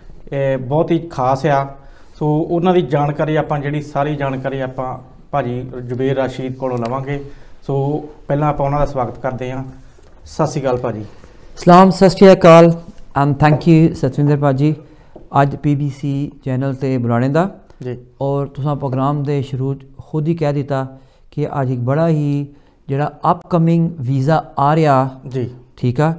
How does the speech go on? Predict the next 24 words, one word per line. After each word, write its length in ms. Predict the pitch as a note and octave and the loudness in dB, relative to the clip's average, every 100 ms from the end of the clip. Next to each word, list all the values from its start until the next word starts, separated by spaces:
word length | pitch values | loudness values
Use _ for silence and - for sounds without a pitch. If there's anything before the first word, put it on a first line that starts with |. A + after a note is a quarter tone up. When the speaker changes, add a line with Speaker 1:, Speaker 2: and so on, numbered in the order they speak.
| - | -8
Speaker 1:
ਜੀ। 140 | A#2+ A2 - | -14 -14 -8
Speaker 2:
ਕੁਝ 160 | D3 D#3 | -4 -2
ਲੋਕਾਂ 240 | D3 C#3 D3 | -2 0 0
ਨੂੰ 100 | D3 | -2
ਪਤਾ 220 | C#3 D#3+ | -2 0
ਵੀ 100 | D#3+ | 2
ਲੱਗ 120 | D3 | 0
ਗਿਆ 160 | C3+ D3 | 2 2
ਹੋਊਗਾ, 420 | C#3 C#3 C3+ - - - | 2 2 -2 -6 -18 -12
Speaker 1:
ਹੂੰ। 100 | A2+ | -10
Speaker 2:
ਜਿਹੜਾ 580 | A#2+ C3+ C#3 C3+ C#3 - | -4 0 0 0 -4 -8
ਇਸ 140 | A#2 A2 | -10 -6
ਟਾਈਮ, 220 | D3 C3+ | -4 -4
ਕਿਉਂਕਿ 320 | B2+ C#3 C3+ | -4 -4 -2
ਇੰਡੀਆ 300 | C3+ C3 C#3 | -2 0 -2
'ਚ 60 | C3+ | -2
ਕਾਫੀ 380 | C#3 B2+ C#3+ A2+ | -6 -4 -2 0
ਹੌਟ 260 | B2 B2+ - - - - | 0 -2 -12 -20 -20 -8
ਵੀਜ਼ਾ 280 | B2 A#2+ C3+ | -2 2 2
ਬਣਿਆ 280 | A#2+ B2 C#3+ | 2 2 2
ਪਿਆ। 300 | C3+ B2+ C3 C3+ | 2 -2 -2 -8
Speaker 1:
ਜੀ। 280 | C3 C3 G#2+ - - - - | -6 -4 -6 -10 -20 -20 -12
Speaker 2:
ਜਿਸ 320 | A2+ C3+ C3 | -6 -6 -4
ਨੇ 200 | D3+ D3 | -2 -4